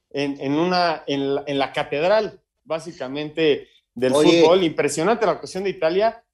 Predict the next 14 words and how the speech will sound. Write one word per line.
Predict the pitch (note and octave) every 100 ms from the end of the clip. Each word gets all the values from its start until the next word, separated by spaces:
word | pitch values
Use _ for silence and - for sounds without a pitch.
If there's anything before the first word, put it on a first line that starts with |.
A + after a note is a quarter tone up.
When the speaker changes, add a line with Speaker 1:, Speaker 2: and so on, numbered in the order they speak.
| _ -
Speaker 1:
y | F3
reconocer | F3 E3+ E3+ E3+ D#3+ A3+ - - _ _ -
los | D3 D#3+
dos | E3+ G#3
centrales | A3+ F#3+ G3 G#3+
que | - C#3
tienen, | D#3+ E3+ B2 G#2 _ -
Chiellini | D#3 C#3+ F3+ A3 G#3+
y |
Bonucci. | C3+ C#3 E3 - G#2 - _ _ _ _ _ _ _ _ _ _ _ _
Speaker 2:
Por | C#3 C#3
su-, | B2
por | D3+ C#3
supuesto. | C#3 F#3 F3 D3+ C3